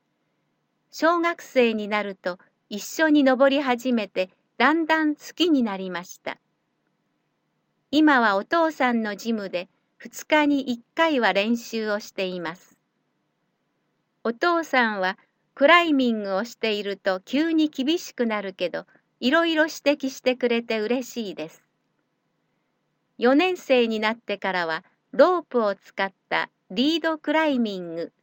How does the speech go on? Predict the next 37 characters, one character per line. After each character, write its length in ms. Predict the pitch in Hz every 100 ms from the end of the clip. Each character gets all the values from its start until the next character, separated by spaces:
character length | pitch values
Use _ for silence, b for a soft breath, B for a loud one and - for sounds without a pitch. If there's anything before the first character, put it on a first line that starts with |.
| -
と 120 | 240
い 260 | 233 220 202
う 40 |
競 300 | - 311 302
技 120 | 233
の 140 | 190 180
大 260 | 202 214
会 300 | 220 214 190
に 160 | 190 185
出 300 | - - 208
場 260 | 214 196
し 100 | 196
て 140 | - 185
い 160 | 170
ま 160 | 165 160
す。 180 | _ _ _ _ _ _ _ _ _ _ _ _ _ _ _ _
自 140 | 226 233
分 280 | 311 320
よ 140 | 311 294
り 160 | 254
上 300 | 202 240 320
手 140 | 311 320
な 120 | 269
人 240 | 262 -
が 140 | 220 202
た 160 | 214
く 60 | 208
さ 240 | - 320
ん 140 | 339 320
い 60 |
る 140 | 311 302
こ 160 | 277
と 220 | 269 269 226
を 80 |
知 140 | 202 -
っ 180 | _ -
て、 160 | 185